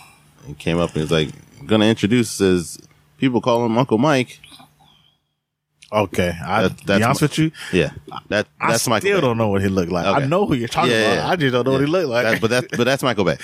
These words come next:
Speaker 2: <laughs> I just
Speaker 1: So,
Speaker 2: thought it was a
Speaker 1: like,
Speaker 2: regular
Speaker 1: so they
Speaker 2: white
Speaker 1: got the
Speaker 2: guy.
Speaker 1: Michael Bay stamp of approval. Um, in fact, that he, they even put him in the movie.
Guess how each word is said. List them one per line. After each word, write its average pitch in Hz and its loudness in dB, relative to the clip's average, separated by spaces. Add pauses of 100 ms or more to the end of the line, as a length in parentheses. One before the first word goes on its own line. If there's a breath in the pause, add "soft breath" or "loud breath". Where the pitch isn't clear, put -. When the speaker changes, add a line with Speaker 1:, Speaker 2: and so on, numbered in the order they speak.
(100)
Speaker 2:
<laughs> - -8
I 147 0
just 160 -2
Speaker 1:
So, 139 -2
Speaker 2:
thought 139 2
it 139 2
was 90 2
a - 2
Speaker 1:
like, 98 -2
Speaker 2:
regular 143 0
Speaker 1:
so 156 -2
they - 0
Speaker 2:
white - 2
Speaker 1:
got 143 0
the 147 0
Speaker 2:
guy. 135 -2
Speaker 1:
Michael 135 0
Bay 120 2
stamp 117 0
of 113 0
approval. 87 -2 (360)
Um, 82 0
in 90 2
fact, 90 -2
that 85 2
he, 85 0
they 80 -2
even 85 0
put 80 0
him 92 2
in 95 2
the 104 2
movie. 78 0